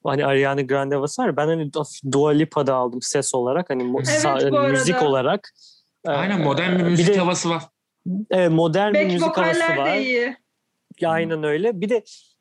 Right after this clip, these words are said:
Speaker 1: bilmiyorum ya, şarkıyı ya, hep kafamda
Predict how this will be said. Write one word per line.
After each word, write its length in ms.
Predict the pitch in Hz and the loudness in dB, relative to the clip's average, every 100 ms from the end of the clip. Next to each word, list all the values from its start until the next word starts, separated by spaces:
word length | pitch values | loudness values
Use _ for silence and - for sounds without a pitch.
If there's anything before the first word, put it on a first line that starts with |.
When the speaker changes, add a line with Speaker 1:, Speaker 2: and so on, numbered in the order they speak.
| _ _ _ 160 | _ _ _ -4
Speaker 1:
bilmiyorum 720 | 151 214 208 170 151 180 - _ 160 | 2 4 4 4 2 -2 -8 _ -2
ya, 120 | 147 | -2
şarkıyı 840 | - 160 170 185 - 208 185 185 _ _ _ _ - | -2 0 0 0 0 2 2 -2 _ _ _ _ -10
ya, 100 | 151 | -4
hep 220 | 196 - | -4 -4
kafamda 540 | 185 170 175 165 165 | -4 -2 0 0 0